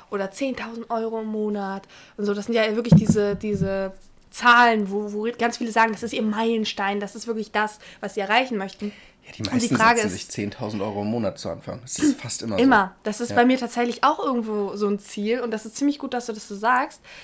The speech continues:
Speaker 1: ähm, weil das, das Geld ist ja nicht unbedingt das, was, also manche Menschen treibt Geld unglaublich gut an. Mich treibt Geld unglaublich gut an, wenn ich eine hohe Summe investiere. Und das wissen, glaub ich, viele auch von meinen,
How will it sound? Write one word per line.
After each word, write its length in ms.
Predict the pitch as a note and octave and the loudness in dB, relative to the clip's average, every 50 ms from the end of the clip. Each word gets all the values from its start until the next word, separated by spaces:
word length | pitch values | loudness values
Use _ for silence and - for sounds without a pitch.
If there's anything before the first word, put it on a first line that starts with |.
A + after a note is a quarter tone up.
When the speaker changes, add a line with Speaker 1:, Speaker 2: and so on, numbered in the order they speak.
| - - - - | -20 -20 -12 -6
Speaker 1:
ähm, 300 | G#3+ G#3+ G#3+ G#3+ G#3+ G#3 | -4 -2 -2 -2 -4 -2
weil 460 | G3+ G#3 G#3 G#3+ G#3+ A3 A3 A3 A3 A3 - _ _ _ _ _ _ _ _ _ | -2 -2 0 0 0 -2 -2 -4 -6 -8 -14 _ _ _ _ _ _ _ _ _
das, 360 | - A3 G#3 - - - - - - _ | -10 -8 -8 -8 -10 -14 -16 -20 -20 _
das 320 | - - G#3 G3+ - - - | -14 -12 -12 -12 -12 -12 -4
Geld 420 | - A#3+ C4+ D4+ D4+ C#4 B3+ B3+ - | 0 2 6 6 6 6 4 2 -4
ist 160 | - G#3+ - | -12 -8 -6
ja 80 | A3+ A3 | -4 -4
nicht 200 | A3+ A3 - B3+ | -4 -4 -4 -4
unbedingt 520 | A#3+ A#3+ A3+ A#3 G#3+ A3 G#3+ G#3+ G#3 - | -2 -2 -2 0 0 0 -2 -2 -2 0
das, 560 | A#3 A#3 A#3 A#3 - - - - - - - _ _ _ _ _ _ | 2 2 2 2 0 -6 -8 -10 -10 -12 -16 _ _ _ _ _ _
was, 720 | G#3 G3+ G#3+ G#3+ G#3+ G#3+ G#3 - - - - - - - _ _ _ _ - | -6 2 4 4 4 4 0 -6 -8 -10 -12 -14 -16 -18 _ _ _ _ -2
also 180 | - G3+ G3+ G#3+ | -2 0 2 6
manche 260 | G#3+ D#4 F#4+ - D#4 | 6 6 6 6 4
Menschen 300 | C4 A#3 A3+ A3 A#3 A3 | 2 4 2 2 -2 -6
treibt 240 | - - G#3+ G#3+ - | -4 -4 -6 -6 -2
Geld 220 | - G#3+ A3 G#3+ - | -2 -2 -2 -2 -2
unglaublich 460 | A#3+ A3 G#3+ G3+ G3+ - G3+ G3 - | -4 -2 0 -2 -2 -2 -8 -12 -8
gut 180 | - F#3+ F#3+ | -10 -10 -8
an. 180 | - F3 F#3 G3 | -8 -10 -6 -4
Mich 160 | G#3+ B3 B3+ | -6 -6 -6
treibt 360 | - - A#3 A3+ A3+ A3+ - - _ | -6 -2 -2 -2 -2 -4 -12 -18 _
Geld 260 | - G3+ G#3 G#3 G#3 - | -4 -2 -2 -2 -2 0
unglaublich 640 | A3+ B3 C4 C4 A3 G3+ E3+ E3 - F#3 - - | 2 4 4 4 4 2 0 0 -2 -12 -18 -12
gut 140 | - F#3+ F#3 | -12 -10 -8
an, 160 | - E3 F#3+ | -8 -8 -6
wenn 160 | G3 G3 G#3 G#3 | -6 -4 -4 -4
ich 100 | G3+ G#3+ | -4 -6
eine 220 | G3+ G3+ G3+ F#3+ | -6 -6 -6 -2
hohe 200 | A3+ A3 G#3 G#3 | -2 0 0 0
Summe 200 | G3+ A3+ B3 B3+ A3+ | 0 0 0 0 0
investiere. 680 | G#3+ G#3 G3+ G3+ - - - G#3 G3+ G3+ G#3+ B3 B3 - - - - - - | 0 -2 -4 -6 -8 -10 -6 -6 -4 -4 -4 -6 -6 -10 -18 -20 -20 -20 -12
Und 60 | - G3 | -10 -10
das 120 | G3 - - | -8 -6 -8
wissen, 180 | A3+ - A#3+ | -6 -4 -2
glaub 140 | A3 G3+ G3 | -2 -2 -2
ich, 80 | G3 - | -4 -4
viele 240 | - G#3 G3+ G3 - | -6 -4 -4 -4 -4
auch 100 | G3 - | -4 -6
von 160 | - G3+ G3+ | -8 -8 -6
meinen, 380 | G3 F#3+ F#3+ G3 F#3+ F#3+ G3 | -6 -6 -6 -8 -8 -10 -10